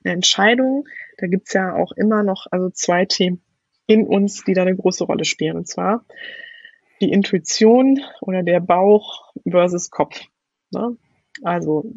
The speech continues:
äh, das eine ist, was unser Bauch sagt und die Intuition und das andere ist, was der Kopf sagt oder das Herz und der Kopf.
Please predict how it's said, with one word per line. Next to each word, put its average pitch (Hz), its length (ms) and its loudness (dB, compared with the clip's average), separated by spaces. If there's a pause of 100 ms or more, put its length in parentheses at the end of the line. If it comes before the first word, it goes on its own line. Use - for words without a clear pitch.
äh, 180 180 -4
das 185 160 -8
eine 214 280 2
ist, 196 180 -2
was 190 120 -4
unser 170 220 -2
Bauch 170 280 2
sagt 226 460 -4
und 180 140 -4
die 180 80 -2
Intuition 185 680 -2
und 180 120 -10
das 185 100 -12
andere 175 320 -6
ist, - 160 -10
was - 120 -20
der 165 120 -8
Kopf - 300 -10
sagt - 440 -10 (560)
oder 175 160 -2
das 165 280 -6
Herz 180 320 0
und 151 160 -6
der 160 80 -6
Kopf. - 260 -14